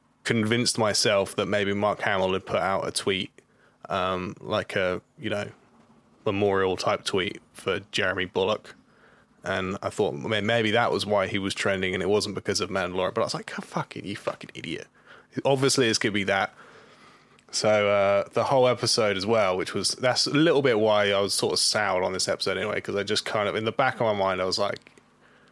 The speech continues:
When's that fucking X-Wing gonna sh-, f-, come shooting in? Like, how can you, like, why? <laughs> Why does he have to be in it? You know? I did a fucking, I did a fucking podcast, um,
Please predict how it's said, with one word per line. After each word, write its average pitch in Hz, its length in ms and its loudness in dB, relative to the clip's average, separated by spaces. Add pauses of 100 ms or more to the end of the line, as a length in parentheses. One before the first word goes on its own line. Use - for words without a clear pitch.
(100)
When's 104 220 -2
that - 260 0
fucking - 580 -4
X-Wing 98 440 -4
gonna 82 200 -4
sh-, - 280 -6
f-, - 480 -12
come 107 320 -2
shooting 104 560 0
in? 104 300 -2 (2000)
Like, 139 120 -2
how 214 160 0
can 202 160 -4
you, 180 280 -4
like, 185 200 -2
why? 247 580 2
<laughs> - 640 2
Why 269 320 2
does 359 240 4
he 277 120 4
have 294 240 2
to 294 100 2
be 311 180 6
in 349 160 4
it? 175 240 2 (880)
You 147 140 2
know? 175 280 6 (540)
I 151 140 4
did 220 160 4
a 202 100 6
fucking, - 400 -2
I 151 120 4
did 190 160 4
a 160 40 2
fucking 131 380 0
podcast, - 800 0
um, 92 500 -2